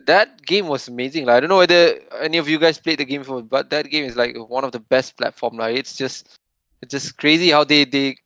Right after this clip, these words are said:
they, I mean, Retro wa-, was, was, uh, able to deliver that game, lah. It's just underrated sikit, lah, I think. Uh, at least that's for me, lah. So, yup, uh, those two games, lah. But, uh,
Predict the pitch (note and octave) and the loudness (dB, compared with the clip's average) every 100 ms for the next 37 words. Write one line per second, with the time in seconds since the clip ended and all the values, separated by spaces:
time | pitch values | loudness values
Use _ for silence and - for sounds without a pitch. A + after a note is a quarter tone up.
0 | _ - C3 A#2 C#3+ C#3 C3 A2 _ - | _ -12 -10 -10 -14 -16 -20 _ _ -14
1 | C3 C3 - D3+ C#3 C3 B2+ B2 B2 A#2+ | -6 -6 -4 -6 -4 -2 -2 -2 -4 -8
2 | - - - B2 A#2+ - _ _ A2 A#2+ | -12 -20 -14 -12 -12 -16 _ _ -6 0
3 | A#2 A#2 A#2 A2+ - - A#2+ C3+ - A#2+ | 2 4 2 0 -4 -10 -8 -8 -8 -12
4 | A2+ _ _ _ _ _ _ - A#2+ B2 | -12 _ _ _ _ _ _ -6 -4 -2
5 | B2+ A#2 A#2+ A2 A#2 B2+ D3+ E3 D#3+ D3+ | 0 0 -2 -4 -4 -2 0 2 0 4
6 | D3 D3+ - B2 - B2 A#2+ B2 A#2+ A2+ | 4 4 2 0 -2 -2 0 -2 -8 -8
7 | A2+ - - C3 - - - A#2 A#2 A2+ | -10 -10 -8 -8 -8 -10 -8 -10 -6 -8
8 | _ _ _ _ _ _ _ _ _ _ | _ _ _ _ _ _ _ _ _ _
9 | - D#3+ D#3 C#3+ E3+ D3 - D3+ C3+ C3+ | -4 0 2 4 4 2 -2 4 6 6
10 | C3+ C3+ B2+ C#3+ D3 D3 C3+ D3 B2+ C3+ | 6 6 4 -2 -10 -12 -8 -8 -2 2
11 | A#2+ A#2 B2 _ _ _ - C3 C3+ C3+ | 2 0 -8 _ _ _ -14 -8 -4 -4
12 | C3+ | -4